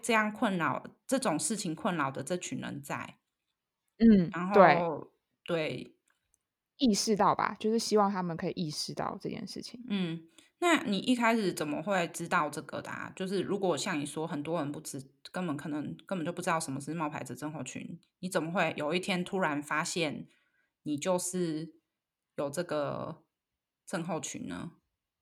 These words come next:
Speaker 2: 就是一开始其实也是别人告诉我的，不是我自己去发现的。然后这件事情是我在念博班第一年的时候，
Speaker 1: 嗯。
Speaker 2: 就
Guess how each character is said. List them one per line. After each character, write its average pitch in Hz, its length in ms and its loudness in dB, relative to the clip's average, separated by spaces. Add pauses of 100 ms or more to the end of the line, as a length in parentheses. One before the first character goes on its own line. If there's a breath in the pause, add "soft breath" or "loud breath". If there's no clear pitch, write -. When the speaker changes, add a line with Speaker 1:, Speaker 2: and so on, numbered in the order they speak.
(1300 loud breath)
Speaker 2:
就 294 140 4
是 294 600 4
一 285 100 0
开 262 160 10
始 180 140 2
其 175 160 4
实 170 80 6
也 151 80 6
是 160 100 -6
别 165 140 2
人 139 120 -2
告 151 140 0
诉 156 180 -6
我 - 200 -6
的， - 240 -8 (260)
不 214 100 4
是 220 60 8
我 180 140 10
自 196 100 4
己 156 60 6
去 170 120 -4
发 160 240 0
现 175 360 -6
的。 - 120 -12 (680)
然 175 140 2
后 196 320 12 (300 loud breath)
这 240 100 6
件 247 120 12
事 254 100 4
情 185 160 2
是 220 140 4
我 147 200 4
在 185 260 4
念 185 140 0
博 151 200 -2
班 160 260 0
第 170 260 -2
一 170 40 -2
年 - 200 -6
的 - 160 -6
时 - 220 -8
候， 165 400 -2 (300)
Speaker 1:
嗯。 180 200 -4
Speaker 2:
就 165 380 4